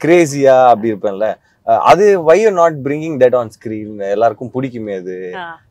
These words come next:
Speaker 1: அப்படின்னா, நான் சொன்னேன், "எல்லா கேரக்டர்லயும் இந்த மாதிரி பண்ணேன்னா பைத்தியம் நினைச்சிருவாங்க." <laughs> As in, like, you know, கிரேசியான திங்ஸ்லாம் பண்ணுவோம்ல,
Speaker 2: ஆ,
Speaker 1: like,
Speaker 2: ஆமா.
Speaker 1: ம், அப்படிலாம் ஏதோ ஒண்ணு பண்ணுவோம் இல்லையா, அந்த,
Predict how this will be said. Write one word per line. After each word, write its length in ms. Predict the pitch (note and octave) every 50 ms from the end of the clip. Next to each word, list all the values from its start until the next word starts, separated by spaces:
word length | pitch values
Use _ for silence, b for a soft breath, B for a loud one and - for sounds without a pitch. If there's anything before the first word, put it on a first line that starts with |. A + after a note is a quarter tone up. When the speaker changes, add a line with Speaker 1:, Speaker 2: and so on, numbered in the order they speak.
| _ -
Speaker 1:
அப்படின்னா, 380 | F2 G2 G#2+ G#2+ G#2+ A#2+ D3
நான் 160 | F3 F#3+ F3 D3
சொன்னேன், 400 | C3 D3 D#3+ F#3+ G3 E3 B2 G#2
"எல்லா 240 | A2 B2+ D3 E3+
கேரக்டர்லயும் 440 | F3 D#3+ E3 D#3+ D#3+ D#3 E3+ E3 D3+
இந்த 40 | D3
மாதிரி 240 | D3 D3+ D3+ D3+ C3
பண்ணேன்னா 300 | - B2+ C3 C3 B2+ C3+
பைத்தியம் 460 | C3 - B2 C3+ C3+ C3+ C3+ B2 A#2
நினைச்சிருவாங்க." 400 | G#2+ F#2+ - G#2 G#2 F#2+ G2 G2+ A#2 A#2
<laughs> 180 | B2+ A#2 - - - _ B B B B B B B B B B B _ _
As 220 | - B2+ C#3 D#3+
in, 60 | G3
like, 420 | G3+ F#3+ E3+ C#3 - _ _ _ -
you 40 | C3
know, 160 | D3+ D#3 C#3 -
கிரேசியான 480 | D#3 D#3 F3 F3+ F3+ E3 E3+ E3 E3 E3
திங்ஸ்லாம் 420 | C3+ D3+ D3 C3+ - - C3+ C3 A#2+
பண்ணுவோம்ல, 400 | B2 A#2 A2 G#2+ G#2 G2+ F#2+ G2
Speaker 2:
ஆ, 100 | - -
Speaker 1:
like, 260 | A2 A2+ G#2+ F#3+ F#3+
Speaker 2:
ஆமா. 40 | -
Speaker 1:
ம், 260 | B2 C3 C3 C3+ B2+ A#2+ A#2+
அப்படிலாம் 240 | A#2+ C3 C#3 D3
ஏதோ 140 | D#3+ D#3 F3+
ஒண்ணு 240 | G3+ G3 F3+ C#3+ -
பண்ணுவோம் 220 | D#3+ E3+ F3 D#3+
இல்லையா, 380 | C#3 B2+ B2 B2+ C3+ C3+ B2+ B2
அந்த, 440 | A#2 A2+ A2 A2 A2 G#2+ G#2+ G#2